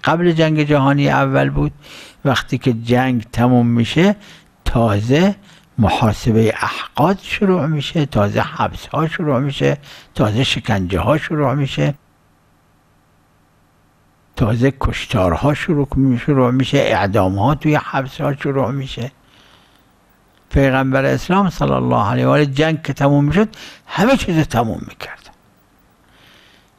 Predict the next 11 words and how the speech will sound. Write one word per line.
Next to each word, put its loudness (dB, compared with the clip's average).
حتی -2
که -4
یک 4
نفر 2
را 0
حتی -6
از 2
جنگ 0
افروزها 4
محاسبه 0
نمی‌کردن. -8